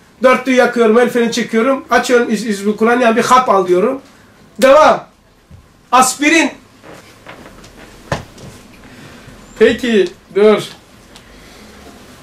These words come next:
Mesail imaniyede şüphe suretinde gelen vesvesedir. Senin imanın yok.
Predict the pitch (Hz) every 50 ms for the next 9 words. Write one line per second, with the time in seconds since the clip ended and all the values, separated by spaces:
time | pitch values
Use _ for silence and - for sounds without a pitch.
0 | - - - - - - - - - - - - - - - - - - - -
1 | - - - - - - - - - - - - - - - - - - 185 214
2 | 254 262 - - 294 302 330 339 339 330 320 320 294 294 294 294 285 285 277 277
3 | 247 277 269 254 240 240 - 269 214 302 311 - - 277 262 262 262 277 269 262
4 | 254 226 254 254 240 226 220 202 143 208 247 254 269 285 294 254 226 247 240 -
5 | 254 226 - - 240 214 175 143 143 - - - - - - - - - - -
6 | - - - - - - 240 240 262 269 254 233 - - - - - - - -
7 | - - - - - - - - - - 214 214 226 233 240 240 247 247 240 240
8 | 233 214 202 - -